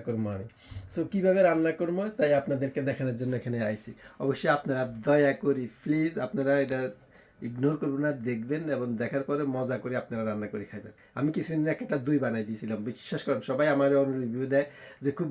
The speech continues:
মজা হয়েছে, দইটা কীভাবে বানাইছেন, কীভাবে বানাইছেন। বিশ্বাস করেন, এক বছর হয়ে গেছে, এক বছর বেশি হয়েছে,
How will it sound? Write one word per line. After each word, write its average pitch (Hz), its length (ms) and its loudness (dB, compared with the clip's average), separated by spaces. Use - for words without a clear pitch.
মজা 131 200 0
হয়েছে, 120 180 -4
দইটা 170 260 0
কীভাবে 127 300 0
বানাইছেন, 113 360 -4
কীভাবে 127 300 0
বানাইছেন। 117 280 -6
বিশ্বাস 214 320 2
করেন, 160 220 2
এক 156 120 -4
বছর 180 200 -2
হয়ে 156 120 0
গেছে, 139 140 0
এক 156 100 -2
বছর 160 220 -4
বেশি 127 140 -2
হয়েছে, - 180 -10